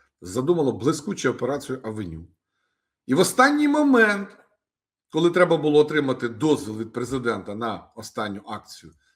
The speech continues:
тобто вже ці бандити були в Мінську, вже їх треба було везти начебто в Стамбул і сажати літак на територію України, Бурба, генерал Бурба, який виступав у Савіка Шустера, розповів деталі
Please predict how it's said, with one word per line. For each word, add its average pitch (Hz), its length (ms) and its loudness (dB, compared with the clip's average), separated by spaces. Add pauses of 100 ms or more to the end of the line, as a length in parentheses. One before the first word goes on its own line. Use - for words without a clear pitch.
тобто 110 180 -12
вже 147 140 -2
ці 139 160 -6
бандити 131 500 -4
були 107 420 -6 (140)
в 95 100 -14
Мінську, 120 560 -10 (500)
вже 123 220 0
їх 135 140 0
треба 131 200 -4
було 120 480 -6 (180)
везти 127 600 -2
начебто 113 380 -8
в 104 80 -10
Стамбул 123 500 -6
і 123 60 -10
сажати 117 460 -4
літак 107 380 -8
на 92 80 -14
територію 120 480 -6
України, 226 440 -6 (680)
Бурба, 127 680 4
генерал 131 380 -2
Бурба, 139 520 -6 (400)
який 147 220 -6
виступав 185 520 -4
у 185 40 -8
Савіка 170 440 -4
Шустера, - 600 -12 (460)
розповів 165 640 -4
деталі 151 600 2